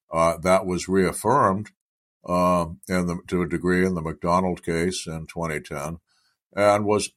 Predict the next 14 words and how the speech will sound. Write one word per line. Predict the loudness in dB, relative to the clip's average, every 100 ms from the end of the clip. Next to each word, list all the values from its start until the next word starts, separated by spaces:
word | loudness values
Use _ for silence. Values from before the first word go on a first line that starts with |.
| _
utterly | 4 6 6 4 2
reaffirmed | -2 -6 -8 -10 -12 -10 -10 -12 -10
in, | -6 -4 -4 -4
uh, | -2 -4
Clarence | -4 -4 -2 -2 -4
Thomas's | -4 -4 -4 -6 -8 _
brilliant | -2 0 0 -4
twenty | -10 -8 -8
twenty-two | -8 -6 -6 -4 -4
decision, | -2 -4 -4 -6 -8 -12 _ _ _ _ _ -4
uh, |
or, | -2 0 0 -2 -6 -6
uh, | -4 -4
opinion | -6 -2 0 0 -4